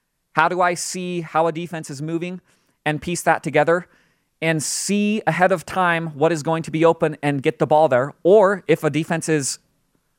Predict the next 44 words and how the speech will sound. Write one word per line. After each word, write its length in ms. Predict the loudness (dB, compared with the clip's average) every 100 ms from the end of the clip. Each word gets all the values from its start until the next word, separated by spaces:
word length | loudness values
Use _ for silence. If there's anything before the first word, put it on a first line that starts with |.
| _
collapsing 400 | 2 2 2 -2
on 140 | 0 0
that, 280 | 0 -2 _ _ _ -2
then 140 | 2
I 120 | 2 2
know 280 | 2 2
this 200 | 0 -4
is 100 | -4
my 160 | -2 -2
time 300 | -2 -4 -2
and 120 | 0 0
I'm 100 | 0
gonna 140 | -4
score 300 | -6 -2 -2
because 280 | -2 -4 -2
I 80 | 0
have 340 | 0 0 -4 _ _ _ -2
one-on-one 440 | 2 2 2 0
matchup," 320 | 0 0 -4 -4
or 120 | -8
something 340 | -6 -8 -6
of 80 | -4
that 180 | -2 0
ilk. 300 | -2 -4 _ _ _ _ _ _ _ _ _ _ _ _ _
He 80 | 2
didn't 240 | 4 4 2
possess 320 | 2 2 2
that 220 | -2 -2
skill 560 | -6 -2 0 2 -2 -4 _ -20 _ _ _ _ _ _ _ -6
when 140 | -6
he 60 | -6
came 220 | -6 -6
into 200 | -6 -4
the 80 | -4
league, 340 | -4 -8 -6
and 140 | -2 -2
we've 160 | -2
seen 220 | -4 -2 0
him 240 | 0 -2
grow 400 | 0 2 4 2
greatly 560 | -2 -4 -4 -6 -12 -16 _ _ _ _ _
in 120 | -4 0
that 160 | 0
area. 220 | 0 -4